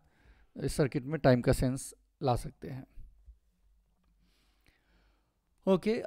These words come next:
आप, अम, कैपेसिटर और रेजिस्टेंस की वैल्यूज चेंज कर करके देखिए कि आप टाइम को कितना बदल सकते हैं। मैं नेक्स्ट वीडियो में एक, अ, डिफरेंट अमाउंट का कैपेसिटर लगा के आपको दिखाऊंगा कि टाइम कैसे, अ,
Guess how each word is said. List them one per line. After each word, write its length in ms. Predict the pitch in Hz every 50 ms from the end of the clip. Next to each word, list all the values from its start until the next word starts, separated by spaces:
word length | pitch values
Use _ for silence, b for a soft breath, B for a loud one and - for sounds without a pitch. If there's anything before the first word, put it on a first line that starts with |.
| - -
आप, 460 | 156 151 151 151 - - - _ _ _ _ _ _ _ _ _ - - - -
अम, 640 | 170 156 139 131 127 127 123 123 113 - - - - -
कैपेसिटर 380 | - 156 147 165 156 - - 175
और 80 | 160 147
रेजिस्टेंस 360 | 143 139 - - 165 139 -
की 80 | 165
वैल्यूज 360 | 147 135 143 143 147 131 - -
चेंज 320 | 180 175 190 185 - -
कर 220 | - - 175 180
करके 440 | 160 - 170 147 127 - 151 135 131
देखिए 520 | 123 120 131 120 - - 160 165 202 226 - - _ _ _ -
कि 80 | - 156
आप 180 | 139 135 - -
टाइम 180 | 151 131 127 127
को 240 | - 170 190 226 220 - - - _ _ _ -
कितना 220 | - 143 139 147
बदल 260 | 123 113 110 104 101
सकते 300 | 98 - - - _ -
हैं। 140 | 160 - - - _ _ _ -
मैं 140 | 175 156 156
नेक्स्ट 240 | 170 185 - - 170
वीडियो 220 | 160 147 156 151
में 220 | 151 147 143 143
एक, 120 | 143 139 - - b b b b b b b b b b b b -
अ, 360 | 185 147 135 131 127 123 123 123 131 - - - _ _ _ - 160
डिफरेंट 300 | 156 - - 165 151 156
अमाउंट 300 | 147 143 139 139 135 -
का 200 | 143 135 127 120
कैपेसिटर 420 | - 139 120 139 131 - - 135
लगा 220 | 127 120 113 113
के 140 | 107 - 131
आपको 180 | 120 - - 123
दिखाऊंगा 380 | 110 - - 120 117 117 131
कि 280 | 135 - - 185 214 208 - _ _ _ _ _ _ _ _ _
टाइम 160 | - 131 123 117
कैसे, 340 | - 120 - - 156 160
अ, 100 | 170 -